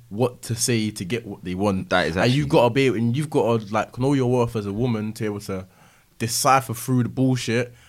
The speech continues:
Speaker 1: and then kinda make a man, like, test him a bit. Like,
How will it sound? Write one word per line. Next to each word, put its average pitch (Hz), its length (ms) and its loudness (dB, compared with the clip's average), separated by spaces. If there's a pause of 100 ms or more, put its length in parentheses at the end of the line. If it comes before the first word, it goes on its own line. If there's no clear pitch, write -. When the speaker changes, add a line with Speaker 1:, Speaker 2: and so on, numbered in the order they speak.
(340)
Speaker 1:
and 113 120 0
then 104 340 -4 (360)
kinda 156 280 4
make 147 260 4
a 151 60 0
man, 127 560 2
like, - 200 -10
test 185 360 2
him 120 100 0
a 110 60 0
bit. 92 200 -6
Like, 95 200 -4